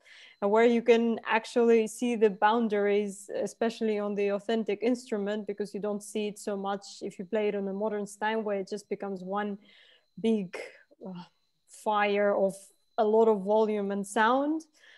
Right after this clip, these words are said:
uh, but it lacks the, this, uh, tiny, transparent, uh, little noises that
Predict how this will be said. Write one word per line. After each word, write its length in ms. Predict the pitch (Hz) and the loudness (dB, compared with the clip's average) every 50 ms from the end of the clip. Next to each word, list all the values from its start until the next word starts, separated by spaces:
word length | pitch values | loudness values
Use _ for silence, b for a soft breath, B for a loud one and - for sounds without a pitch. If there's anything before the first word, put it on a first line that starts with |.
| b b b b _ - | b b b b _ -4
uh, 140 | 220 202 202 | -2 -2 0
but 180 | 190 196 226 214 | 2 2 4 4
it 140 | 233 220 233 | 4 4 6
lacks 460 | 226 220 226 226 226 - - - - | 6 6 6 4 2 -2 -10 -12 -4
the, 360 | 202 214 208 208 208 208 208 190 196 | -2 0 2 2 2 2 0 0 -2
this, 340 | 220 190 - - - - | -4 -4 -6 -10 -10 -4
uh, 360 | 208 208 208 208 208 208 196 196 - _ _ _ _ _ - | 0 2 2 4 4 2 0 -2 -8 _ _ _ _ _ -2
tiny, 580 | - 214 208 214 214 214 214 208 208 208 202 | 0 0 0 0 0 -2 -2 -2 -2 -2 -4
transparent, 920 | 202 - 208 202 202 202 - - 220 208 208 202 196 202 202 196 185 190 - - | -4 -6 -6 -6 -6 -8 -4 -2 0 2 2 2 2 0 0 -2 -4 -6 -6 -4
uh, 340 | 196 196 190 190 196 196 196 | -4 -2 0 0 -2 -2 -2
little 380 | 196 208 214 202 208 208 202 | -2 -2 -2 -2 -2 -2 -2
noises 640 | 202 202 208 214 214 220 208 180 196 202 196 196 190 | 0 0 0 0 0 0 0 0 0 0 0 0 -2
that 220 | - - 196 180 | -4 -6 -6 -6